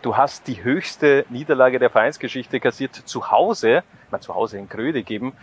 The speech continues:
ähm, null zu sechs gegen den F C Dornbirn verloren. Ich will jetzt die Leistung von Dornbirn nicht schlecht reden, aber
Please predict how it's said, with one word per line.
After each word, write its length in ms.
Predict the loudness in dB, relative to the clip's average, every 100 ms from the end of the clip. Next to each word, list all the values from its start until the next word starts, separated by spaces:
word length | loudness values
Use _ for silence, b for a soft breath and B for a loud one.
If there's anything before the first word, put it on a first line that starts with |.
| B B
ähm, 220 | 0 0 -2
null 300 | -10 -4 -4
zu 180 | -4 -6
sechs 320 | 0 -2 -2
gegen 200 | -6 -4 -2
den 120 | -2
F 160 | -2
C 140 | -4 -4
Dornbirn 800 | 2 2 2 0 2 2 -2 -2
verloren. 440 | 0 2 2 0 -8 b b -16
Ich 140 | -6
will 100 | 0
jetzt 160 | 0 0
die 60 | -2
Leistung 420 | 2 4 2 -4
von 160 | -4
Dornbirn 360 | 2 2 4 -4
nicht 140 | -6
schlecht 320 | -4 -4 -2 -4
reden, 360 | -4 -4 -10 -2
aber 460 | 2 4 6 6